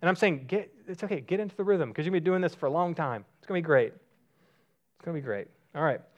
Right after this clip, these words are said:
Verse four. "They will see his face, and his name will be on their foreheads." Again, talking about servants, doulos, slave. Uh, his name is gonna be on you. You're like Andy's toy, okay? And you lift up your foot, y-, his name is there, except for it's gonna be here, all right?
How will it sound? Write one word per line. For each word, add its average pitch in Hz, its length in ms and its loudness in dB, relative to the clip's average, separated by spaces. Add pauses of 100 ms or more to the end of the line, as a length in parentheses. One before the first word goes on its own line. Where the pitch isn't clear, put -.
(360)
Verse 165 200 8
four. 127 260 4 (420)
"They 156 160 10
will 139 160 4
see 214 300 -2
his 226 180 4
face, 147 440 2 (180)
and 156 160 2
his 143 140 4
name 165 340 6
will 185 80 6
be 160 140 6
on 170 200 8
their 175 120 8
foreheads." 127 540 4
Again, 160 520 4
talking 156 240 6
about 147 180 6
servants, 160 440 2
doulos, 165 460 6
slave. 160 540 4 (240)
Uh, 175 140 8 (420)
his 180 220 8
name 185 300 6
is 156 100 4
gonna 160 120 6
be 151 100 2
on 151 280 6
you. 117 100 -6
You're 151 160 6
like 156 160 10
Andy's 175 440 2
toy, 139 420 6
okay? 156 320 4
And 156 100 0
you 143 120 0
lift 180 260 6
up 190 160 8
your 147 120 4
foot, 196 400 6 (180)
y-, 170 160 -2
his 151 200 4
name 165 340 6
is 120 140 -2
there, 120 140 4
except 160 180 6
for 165 60 2
it's 156 60 4
gonna 165 100 6
be 147 140 2
here, 156 360 8 (280)
all 139 100 2
right? 151 240 4